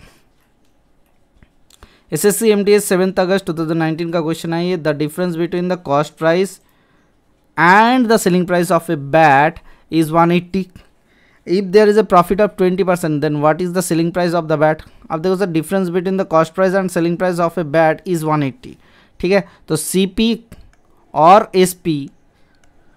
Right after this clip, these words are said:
के गैप कितना है? वन एटी। If there is a profit of two, ट्वेंटी परसेंट, मतलब सर बीस परसेंट का वैल्यू बराबर, सर बीस परसेंट मतलब एक बटा पाँच, तो पाँच के ऊपर प्रॉफिट हुआ एक रुपये, मतलब सर छः रुपये होता है सर एसपी,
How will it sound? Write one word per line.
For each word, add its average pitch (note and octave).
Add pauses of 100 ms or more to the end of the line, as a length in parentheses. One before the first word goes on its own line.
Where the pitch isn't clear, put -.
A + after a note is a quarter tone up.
(480)
के F3+
गैप F3+
कितना G#3
है? G#3
वन E3
एटी। D#3 (2000)
If G#3
there A3+
is A3
a A3+
profit G3+
of G#3+
two, G3+ (120)
ट्वेंटी G3+
परसेंट, C#3+ (260)
मतलब D#3+
सर F#3+
बीस F3
परसेंट G3
का F#3+
वैल्यू F3
बराबर, F#3+ (360)
सर D3+
बीस E3+
परसेंट F#3
मतलब F#3+
एक D#3
बटा D#3
पाँच, F3 (520)
तो F#3 (640)
पाँच G#3 (120)
के A#3
ऊपर G#3+
प्रॉफिट G3+
हुआ G3+
एक D#3+
रुपये, D3+
मतलब E3+
सर F3+
छः F3
रुपये F#3
होता F#3
है F#3+
सर F#3
एसपी, F3+